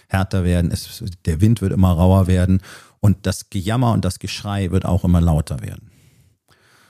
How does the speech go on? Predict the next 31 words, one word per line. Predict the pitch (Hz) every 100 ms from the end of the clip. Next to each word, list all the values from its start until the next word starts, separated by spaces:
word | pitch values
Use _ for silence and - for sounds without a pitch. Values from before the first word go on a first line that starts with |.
| _
So, | -
was | 95
hat | 107
das | 107
Ganze | 104 107
jetzt | 98 -
mit | 90
dir | 117 -
zu | -
tun | - 110
und | 98
was | 90 -
hat | 87
das | 87
mit | 87
Geld | - 98 101
zu | -
tun? | - - -
Das | 71
ist | -
ganz | 90 85
einfach. | 85 87 - - -
Mitarbeiterfluktuation | 101 110 107 95 87 85 - 78 - 101 - 92 85 85 - - 95 92 85 78 - _ _ - - _ -
ist | 104 -
einer | 101 -
der | 90 92
signifikantesten | 92 113 110 101 - - - - 110 104 110 - - 92
Kostenfaktoren | - - 113 - - 98 92 - 80 - - 104 95 80 87 82
in | - 95
einem | - 92 87 87
Unternehmen. | 98 95 - 82 82 85 87 80 78 - 117